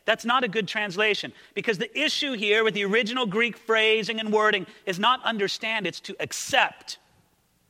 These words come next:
It's not that what Jesus said was incomprehensible to them. They understood what he was saying. He was saying, "I am the only way to find soul satisfaction, and nothing else will satisfy.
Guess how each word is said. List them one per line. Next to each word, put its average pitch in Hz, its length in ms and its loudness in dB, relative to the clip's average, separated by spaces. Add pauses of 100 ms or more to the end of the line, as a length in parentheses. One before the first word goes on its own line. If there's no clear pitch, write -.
(440)
It's 214 200 -4
not 302 280 2
that 330 100 2
what 254 140 2
Jesus 233 400 -2
said 233 220 0
was 196 280 0
incomprehensible 226 1120 0
to 175 120 -4
them. 175 180 2 (200)
They 302 340 4
understood 269 760 2
what 202 100 2
he 226 100 0
was 226 160 -2
saying. 233 360 2 (240)
He 294 140 0
was 277 160 -2
saying, 196 760 2 (840)
"I 311 220 6
am 285 160 2
the 269 180 -2
only 269 440 2
way 240 360 4
to 202 120 -4
find 226 320 2
soul 220 360 2
satisfaction, 202 920 2
and 185 240 -2
nothing 220 340 0
else 208 200 2
will 185 80 -4
satisfy. 180 640 4